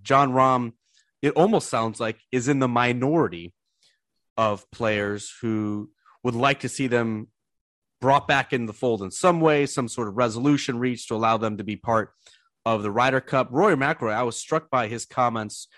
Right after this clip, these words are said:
uh, when he spoke at his press conference on Wednesday,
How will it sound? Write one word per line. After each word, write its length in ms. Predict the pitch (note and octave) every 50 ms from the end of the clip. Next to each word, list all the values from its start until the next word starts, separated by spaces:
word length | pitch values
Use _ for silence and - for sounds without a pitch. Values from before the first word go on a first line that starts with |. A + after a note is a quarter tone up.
| _ _ _ -
uh, 120 | - G2+
when 160 | - A#2 A#2
he 60 | A2+ G#2+
spoke 300 | - - - B2+ A#2+ A2+
at 40 |
his 120 | A2 G#2 -
press 220 | - C3+ B2 A2+
conference 500 | - - A#2+ A2+ G#2 - A2 G#2 G2+ - _ _ _ _ _ _ _ _ _
on 320 | - A#2 A#2 A#2+ A#2 A2 G2+
Wednesday, 640 | A2 C3 C3 C3+ C3 A#2 A2 G#2+ G#2+ G#2 G2+ G2